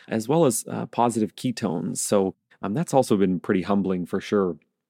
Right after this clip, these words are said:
Um, and I think something that's been reported in the literature, at least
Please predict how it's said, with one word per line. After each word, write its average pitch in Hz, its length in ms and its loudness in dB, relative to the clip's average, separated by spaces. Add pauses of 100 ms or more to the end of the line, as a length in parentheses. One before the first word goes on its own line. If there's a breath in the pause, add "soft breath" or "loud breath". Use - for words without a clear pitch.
(340 loud breath)
Um, 104 220 -4
and 117 80 0
I 120 80 2
think 147 160 0
something 117 260 2
that's 107 200 2
been 104 180 2
reported 104 480 2
in 101 80 4
the 95 80 2
literature, 113 480 4
at 98 140 2
least 139 420 0